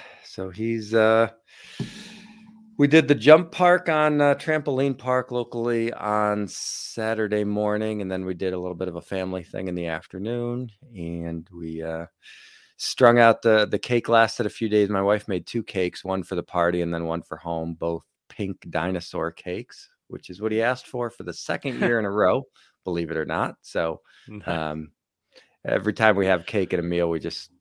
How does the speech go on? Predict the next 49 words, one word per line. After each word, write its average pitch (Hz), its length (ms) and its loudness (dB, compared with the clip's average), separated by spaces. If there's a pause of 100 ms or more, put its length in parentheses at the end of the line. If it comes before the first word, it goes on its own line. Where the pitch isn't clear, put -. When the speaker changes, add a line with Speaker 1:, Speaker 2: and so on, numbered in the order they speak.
(120)
Speaker 1:
throw 85 160 -4
the 87 80 -2
candle 87 340 -4
back 78 300 -4
on 80 200 -2
and 80 140 -8
sing 82 200 -10
to 78 200 -12
him 76 80 -12
again. 78 400 -10
So - 160 -14
we'll 80 140 -10
sing 80 300 -12
"Happy 82 280 -6
Day 87 220 4
After 80 220 0
Your 82 60 -2
Birthday" 85 460 -2
to - 160 -12
you. 82 300 -4 (540)
Um, 82 580 0 (260)
so 82 200 -8
he, 85 200 -8 (100)
he 107 120 -4
got 80 160 2
a 76 40 -2
kick - 240 -10
out 50 120 -4
of 50 100 -6
that. - 260 -4
So, - 300 -12 (100)
and 107 140 2
then 101 240 2
he 98 280 -2
stayed 110 280 4
home 87 220 0
yesterday 78 400 -4
from 78 160 -14
school, 80 400 -6 (500)
Monday, 90 460 0
to 87 160 -12
get 87 140 -4
a 85 40 -4
little 82 220 -2
extra 82 320 -6
day 80 180 -4
with 85 220 -8
his, 85 340 -8
uh, 87 240 -4